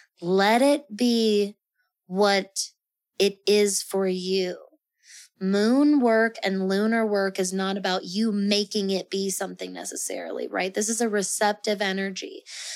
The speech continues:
This is being guided by the ether, being guided by intuition, being guided by your higher self,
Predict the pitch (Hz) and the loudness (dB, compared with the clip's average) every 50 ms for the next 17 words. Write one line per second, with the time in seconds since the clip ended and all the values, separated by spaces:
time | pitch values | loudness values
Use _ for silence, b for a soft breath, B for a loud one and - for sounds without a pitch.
0 | B B - 226 202 190 - 240 220 190 - - 220 214 208 202 202 190 - _ | B B -2 0 0 0 0 -2 -2 -2 -4 -2 -2 -2 0 -2 -4 -6 -6 _
1 | - 196 196 196 196 202 202 202 196 208 190 185 - - 202 190 185 202 190 - | -2 0 2 2 2 2 2 2 0 -2 -4 -6 -4 -4 -4 -4 -2 -4 -6 -6
2 | - 202 185 190 190 - - - - - - - 208 202 202 202 196 190 - 202 | -6 -6 -6 -6 -6 -6 -8 -10 -10 -8 -6 -4 -2 -2 -2 -4 -6 -4 -2 0
3 | 196 196 202 202 208 196 185 202 196 190 214 - 196 196 202 - - 214 202 202 | 0 2 2 0 0 -2 -2 -2 -2 -2 -2 -4 -4 -6 -6 -8 -8 -6 -6 -4
4 | 202 202 - 247 233 226 226 - - 220 214 208 202 196 196 - 196 190 196 202 | -4 -4 -6 -8 -12 -16 -10 -4 -2 0 0 0 -2 -4 -4 -2 0 0 2 2
5 | 208 202 202 190 190 196 190 185 185 190 190 - - 196 190 190 196 185 - - | 2 0 0 -2 -2 -2 -2 0 0 -2 -2 -4 -6 -6 -4 -4 -4 -4 -4 -4
6 | - 202 196 - - - - - | -4 -4 -6 -6 -6 -8 -12 -14